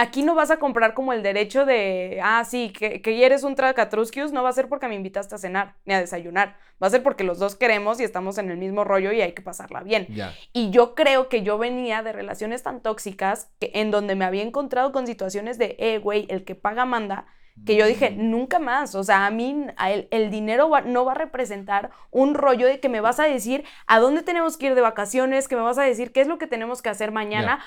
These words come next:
Speaker 1: porque tú estás pagando. No, aquí
Speaker 2: Ya.
Speaker 1: se hace lo que los dos queremos como personas.
Speaker 2: Venías de relaciones en donde el dinero se había utilizado como una herramienta de poder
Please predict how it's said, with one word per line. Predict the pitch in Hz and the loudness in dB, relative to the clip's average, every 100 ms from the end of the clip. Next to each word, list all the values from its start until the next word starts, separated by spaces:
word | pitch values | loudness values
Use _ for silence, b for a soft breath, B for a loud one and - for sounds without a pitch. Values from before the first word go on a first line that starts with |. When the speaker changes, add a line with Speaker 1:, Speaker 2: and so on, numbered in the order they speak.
| B | B
Speaker 1:
porque | - 226 220 | 0 2 2
tú | 220 | 0
estás | 226 254 277 | -2 -4 -4
pagando. | - 202 202 233 190 170 | -2 -2 -2 -4 -6 -6
No, | 196 208 | -4 -4
aquí | 190 208 | -6 -10
Speaker 2:
Ya. | 190 | 0
Speaker 1:
se | 247 | 0
hace | 247 302 | 2 0
lo | 277 | 0
que | 208 | -2
los | 196 | -4
dos | 196 196 | -8 -8
queremos | 262 269 262 302 | -6 -4 -4 -4
como | 233 233 302 | -2 0 -2
personas. | - 208 233 320 - - | -6 -6 -8 -10 -12 -14
Speaker 2:
Venías | 117 165 160 170 202 208 | 0 2 4 4 2 4
de | 226 | 2
relaciones | 208 185 160 - 180 202 214 - | 2 0 0 2 2 2 -2 -2
en | 170 | -2
donde | 156 147 135 135 | -2 -2 -2 -4
el | 151 135 131 | -4 -4 -4
dinero | 135 143 156 175 - | -6 -4 -4 -6 -10
se | - 127 | -10 -6
había | 131 | -6
utilizado | 135 139 120 139 - | -6 -8 -4 -6 -4
como | 135 127 | -8 -6
una | 143 | -8
herramienta | 143 120 120 123 131 135 | -6 -6 -6 -8 -6 -6
de | 135 123 | -6 -8
poder | - 113 117 180 - | -6 -2 0 0 -2